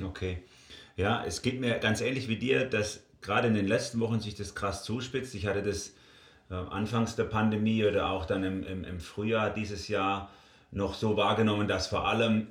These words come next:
da noch so ein bisschen diese, in, diese Impfskepsis sehr groß war, überhaupt diese Pandemieskepsis sehr groß war. Und man da eher so darüber diskutiert hat, über Verschwörungstheoretiker und Verschwurbler oder was, wie sie alle genannt wurden,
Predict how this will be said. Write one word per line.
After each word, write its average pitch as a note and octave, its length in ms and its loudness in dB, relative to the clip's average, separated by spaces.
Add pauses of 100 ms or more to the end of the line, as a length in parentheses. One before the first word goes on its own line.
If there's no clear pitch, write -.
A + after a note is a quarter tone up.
(160)
da F#2+ 140 -2
noch F#2+ 120 -2
so G2+ 160 0
ein G2 100 0
bisschen G2 320 -4
diese, F#2+ 300 -2
in, F#2+ 480 -4
diese F#2+ 240 -6
Impfskepsis - 1200 -4
sehr F2 300 -4
groß - 560 -4
war, C3 360 2
überhaupt F#2 380 -2
diese F#2+ 160 -6
Pandemieskepsis G#2 800 -2
sehr G2 140 2
groß F#2+ 320 -4
war. G2 260 -6 (680)
Und F#2+ 320 2
man F#2+ 160 -2
da G2+ 160 4
eher G#2+ 220 4
so G2+ 140 0
darüber G2 440 2
diskutiert G#2+ 640 -2
hat, G#2 120 2
über G2 260 0
Verschwörungstheoretiker G2 1300 0
und F2+ 140 -4
Verschwurbler G2+ 640 0
oder F#2 120 2
was, F2+ 240 -4
wie F#2+ 60 -6
sie - 140 -4
alle - 180 -2
genannt F#2+ 340 -4
wurden, F#2+ 380 -2